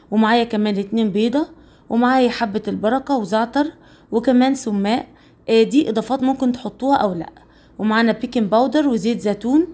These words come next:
ومعايا كمان خل، ومعايا ملح. هنبدأ دلوقتي بالطريقة على طول. هنجيب دلوقتي طبق كبير، وهنحط فيه الأول اتنين بيضة.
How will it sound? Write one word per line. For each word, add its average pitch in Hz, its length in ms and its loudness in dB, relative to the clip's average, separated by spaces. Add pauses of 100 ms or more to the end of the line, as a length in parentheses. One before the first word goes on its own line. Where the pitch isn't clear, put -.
(300)
ومعايا 240 420 2
كمان 240 360 -2
خل، 294 320 2
ومعايا 240 400 2
ملح. 175 480 -8 (520)
هنبدأ 240 420 2
دلوقتي 214 500 0
بالطريقة 240 460 -2
على 226 180 -2
طول. - 280 -16 (880)
هنجيب 247 380 4
دلوقتي 240 420 0
طبق 247 300 -2
كبير، 240 360 -2
وهنحط 254 500 -2
فيه 254 240 -2
الأول 226 420 0
اتنين 233 320 -2
بيضة. 233 380 -2